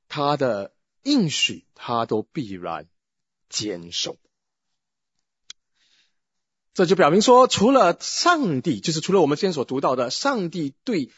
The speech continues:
摩西所说过的应许以外，上帝在圣经当中的其他的应许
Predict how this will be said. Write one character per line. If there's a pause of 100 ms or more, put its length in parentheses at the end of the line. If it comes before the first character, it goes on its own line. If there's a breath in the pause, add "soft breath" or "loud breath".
(140)
摩
西
所
说
过
的
应
许
以
外， (540 loud breath)
上
帝
在
圣
经
当
中
的
其
他
的
应
许